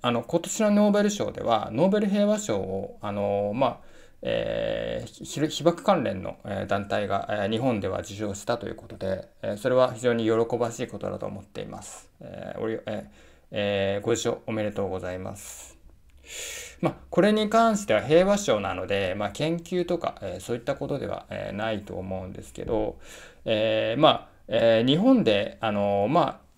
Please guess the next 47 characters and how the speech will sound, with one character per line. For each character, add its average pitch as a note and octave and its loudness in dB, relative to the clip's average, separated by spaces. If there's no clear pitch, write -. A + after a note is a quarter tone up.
ち B3+ 4
ょ - 6
こ C#4+ 8
ち - 2
ょ F3+ 6
こ B2 6
今 C#3+ 8
も、 G2+ 0
あ G#2+ 2
の G2+ 4
ー、 - -10
科 C3 0
学 C3+ 0
系 C3 6
と B2+ 0
か F#2 2
で、 - -4
え G2 -2
ー、 - -20
系 A#2 0
受 G2+ -6
賞 A2 0
さ G#2+ 2
れ A2 4
て A2 -2
い G#2+ 2
る A2 -4
方 A2+ -4
っ D3 -6
て - -6
日 G#2+ -2
本 C3+ 0
で G2 0
も G2 -6
い A2 -2
ら A#2 0
っ - -6
し - -4
ゃ C#3 2
る A2 -2
ん F#2+ -4
で F#2+ -6
す - -16
け G#2 -8
れ F#2+ -6
ど G2 -8
も、 G#2 0